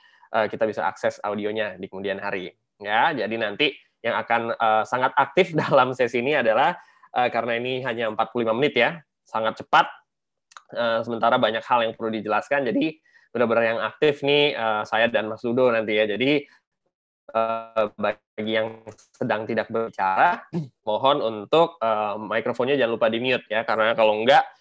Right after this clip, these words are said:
nanti bisa jadi ada back noise, back noise-nya mungkin lagi di kantor atau mungkin lagi work from home, tiba-tiba <clears throat> ada suara-suara kayak, "Papa, ganti galon." Nah, itu kan nggak enak ya. <laughs> Ya, seperti itu. Jadi, eh, <laughs> jadi mic-nya tolong di-mute kalau misalnya tidak sedang ingin, eh, menyampaikan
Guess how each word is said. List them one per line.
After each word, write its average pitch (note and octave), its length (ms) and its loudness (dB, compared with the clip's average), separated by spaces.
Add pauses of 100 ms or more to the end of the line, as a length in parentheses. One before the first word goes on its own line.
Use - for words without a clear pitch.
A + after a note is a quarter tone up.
(160)
nanti A#2+ 160 -2
bisa A2+ 160 -6
jadi A#2 240 2
ada A2+ 80 4
back A2 240 -2
noise, A#2 160 -4
back A2+ 240 -2
noise-nya A#2+ 320 -2
mungkin A#2 320 -4
lagi G#2+ 240 -2
di G#2+ 80 -4
kantor A#2+ 480 2
atau A2+ 160 -2
mungkin B2+ 240 -4
lagi A2+ 260 -2
work A2 220 2
from B2 160 -2
home, D3 320 4
tiba-tiba B2 560 2
<clears throat> - 260 -14 (300)
ada A2 240 0
suara-suara A2+ 560 0
kayak, A2 160 -4
"Papa, C4 560 -2
ganti A#3 240 -6
galon." A#3 320 -2
Nah, F3 400 2
itu D3+ 80 -2
kan E3 160 -4
nggak B2+ 160 2
enak C#3 160 -4
ya. C3+ 140 0 (520)
<laughs> A3+ 640 -6
Ya, B2 80 -2
seperti A#2+ 400 -4
itu. D3+ 100 2 (140)
Jadi, C3 240 0 (160)
eh, B2 460 0 (340)
<laughs> - 360 -16
jadi C3+ 200 -2
mic-nya C3 400 -2
tolong B2+ 160 0
di-mute B2+ 320 -2
kalau B2 160 -2
misalnya A#2 320 -4
tidak A2+ 240 -2
sedang A2+ 240 -2
ingin, A#2+ 320 -2
eh, A2 240 -2
menyampaikan A2 400 -6